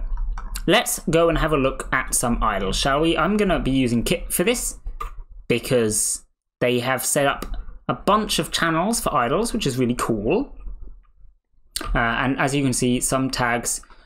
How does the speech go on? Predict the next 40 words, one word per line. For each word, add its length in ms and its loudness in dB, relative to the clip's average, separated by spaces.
are 80 0
more 180 2
common 260 2
than 160 2
others. 320 2
We've 180 0
got 220 2
ones 400 2
for 180 -4
hair 260 2
color 300 2
here. 380 2
So 200 0
this 200 0
is 180 0
orange 380 0
hair, 320 0
and 100 2
all 80 2
the 80 -2
people 340 0
here 300 0
have 260 -4
orange 380 0
hair, 300 0
and 120 0
there's 260 -2
blue 460 4
hair. 400 2
You 180 -6
can 60 2
go 160 2
in 120 0
here, 280 2
and 120 2
they 80 2
all 100 2
have 260 -2
blue 280 2
hair. 440 0